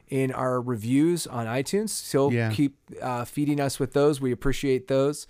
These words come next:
Speaker 2: Absolutely.
Speaker 1: Um,
Speaker 2: Any
Speaker 1: even,
Speaker 2: feedback
Speaker 1: even
Speaker 2: you'd have.
Speaker 1: And then, of course, like, we're looking to explore other ways, um, to, uh, again, reach out with you, 'cause I feel like our conversation with the Exiles is one of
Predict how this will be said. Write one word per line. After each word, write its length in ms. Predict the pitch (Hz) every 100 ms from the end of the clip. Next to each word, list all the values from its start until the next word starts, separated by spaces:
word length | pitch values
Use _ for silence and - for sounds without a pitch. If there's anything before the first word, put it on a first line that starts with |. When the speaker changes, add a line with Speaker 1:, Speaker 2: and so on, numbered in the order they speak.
| -
Speaker 2:
Absolutely. 560 | 127 120 - 127 120 113
Speaker 1:
Um, 60 | 117
Speaker 2:
Any 140 | 131
Speaker 1:
even, 80 | 135
Speaker 2:
feedback 360 | 139 131 131 123
Speaker 1:
even 180 | 135 120
Speaker 2:
you'd 0 |
have. 600 | 117 117 120 123 123 - _ -
Speaker 1:
And 220 | 147 151
then, 260 | 151 147 147
of 140 | 143
course, 440 | - 151 151 - -
like, 260 | 135 131
we're 160 | 139 151
looking 520 | 151 160 170 156 147
to 140 | - 143
explore 520 | 131 - 151 143 139 -
other 300 | 139 151 151
ways, 600 | 135 131 131 127 123 - -
um, 400 | 123 120 120 120 _ -
to, 440 | - 131 127 123 -
uh, 340 | 120 117 110 95 _ _ _
again, 320 | - 151 170 123
reach 240 | 147 156
out 140 | 147
with 140 | 127 135
you, 240 | 131 110
'cause 400 | - 127 117 107 - - _ -
I 180 | - 180
feel 220 | - 185
like 180 | 165 151
our 100 | 139
conversation 540 | 139 151 139 156 135
with 80 | 127
the 80 | 131
Exiles 360 | 139 147 135 117
is 40 |
one 160 | 120 131
of 140 | 113